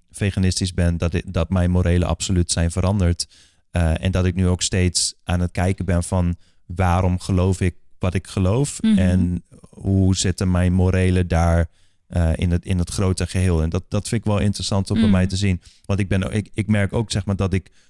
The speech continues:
Speaker 1: door rationele discussies, oh, oh, op, op internet, Earthling Ed bijvoorbeeld, vind ik altijd heel leuk daarin.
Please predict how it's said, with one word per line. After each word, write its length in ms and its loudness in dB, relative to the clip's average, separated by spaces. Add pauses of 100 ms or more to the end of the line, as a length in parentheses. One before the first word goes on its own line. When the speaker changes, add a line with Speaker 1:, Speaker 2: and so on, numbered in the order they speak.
(120)
Speaker 1:
door 260 2
rationele 580 2
discussies, 840 0 (180)
oh, 240 0
oh, 220 -2
op, 240 -4
op 220 -2
internet, 680 0
Earthling 460 0
Ed 120 0
bijvoorbeeld, 400 0
vind 140 -4
ik 40 -2
altijd 280 -2
heel 100 2
leuk 220 2
daarin. 400 2